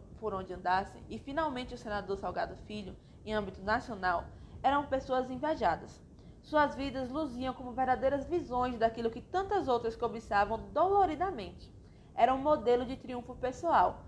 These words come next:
cada qual do seu modo. A segunda consideração sobre esses desastres traz uma espécie de reconciliação entre os insatisfeitos com sua apagada existência. Parece que algo lhes foi concedido em troca do anonimato,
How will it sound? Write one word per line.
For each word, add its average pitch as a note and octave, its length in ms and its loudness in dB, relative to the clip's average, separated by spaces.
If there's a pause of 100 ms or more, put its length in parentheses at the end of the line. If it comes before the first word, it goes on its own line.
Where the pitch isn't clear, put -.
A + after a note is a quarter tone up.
(160)
cada F#3 260 4
qual G3 240 4
do G3+ 100 -4
seu F#3+ 220 -4
modo. - 320 -2 (1300)
A B3 120 4
segunda D#4+ 340 -2
consideração A3 800 0
sobre G#3 260 2
esses G#3 220 -4
desastres F3+ 720 0 (400)
traz C4+ 200 8
uma D4 80 -2
espécie C#4 360 -2
de A#3+ 120 -4
reconciliação C#4+ 1000 -2
entre C4 160 -6
os - 80 -12
insatisfeitos A#3 840 -2
com B3+ 220 -2
sua A#3+ 160 0
apagada A#3+ 420 2
existência. - 580 -6 (1400)
Parece A3 480 2
que A3+ 320 -2
algo G#3+ 240 10
lhes A3 240 -2
foi G3 140 -4
concedido G3+ 600 -6
em A3+ 60 -4
troca A3 240 0
do A3+ 80 -2
anonimato, A3+ 640 -2